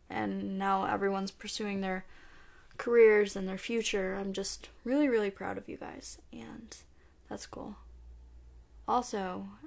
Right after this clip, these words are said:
as I'm scrolling through Instagram right now,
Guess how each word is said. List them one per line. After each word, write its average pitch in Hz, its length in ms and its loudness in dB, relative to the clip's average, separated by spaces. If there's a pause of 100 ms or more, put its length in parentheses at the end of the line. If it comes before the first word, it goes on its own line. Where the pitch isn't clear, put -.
(100)
as 196 220 0
I'm 190 120 -2
scrolling 190 500 -2
through 208 240 -2
Instagram 196 520 -4
right 185 180 -8
now, 208 340 -6